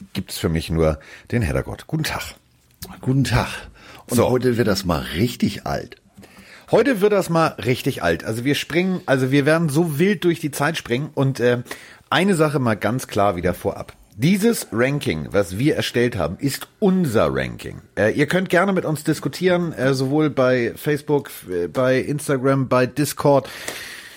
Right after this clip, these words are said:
Speaker 1: bei Aldi an der Kasse, ist mir scheißegal. Diskutiert mit uns, denn das ist unsere, unsere persönliche Rangliste.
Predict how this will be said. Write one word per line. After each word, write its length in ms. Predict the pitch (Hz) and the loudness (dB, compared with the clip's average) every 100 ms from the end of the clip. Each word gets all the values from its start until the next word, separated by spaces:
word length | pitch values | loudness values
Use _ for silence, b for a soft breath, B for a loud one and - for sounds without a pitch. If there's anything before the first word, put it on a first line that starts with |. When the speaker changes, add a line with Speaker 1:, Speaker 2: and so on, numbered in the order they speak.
| B B B | B B B
Speaker 1:
bei 80 | - | -2
Aldi 220 | 113 156 | 2 2
an 40 | 143 | 2
der 100 | 135 | 2
Kasse, 280 | 131 131 151 | 0 0 0
ist 120 | 131 | 2
mir 160 | 156 | 2
scheißegal. 480 | 135 143 151 139 160 156 | 4 2 2 2 2 0
Diskutiert 560 | 156 175 - 214 214 | -2 -2 -2 -2 0
mit 100 | 165 | 2
uns, 320 | 151 208 - - _ - - - - - - | 2 2 -2 -14 _ -20 -20 -20 -20 -14 0
denn 240 | 135 135 | 2 2
das 180 | 135 - | 2 0
ist 200 | 143 - - | -8 -8 2
unsere, 720 | 175 160 107 82 65 52 - _ _ | 4 4 2 -2 -6 -12 -14 _ _
unsere 480 | 165 196 190 175 156 | 2 4 2 2 0
persönliche 1400 | - - 87 71 71 95 123 123 107 101 95 - 90 92 b b b b b - | -4 -6 -4 -6 -6 0 2 2 0 0 -2 -4 -4 -6 b b b b b -12
Rangliste. 580 | - 69 - - - | -10 -8 -10 -14 -16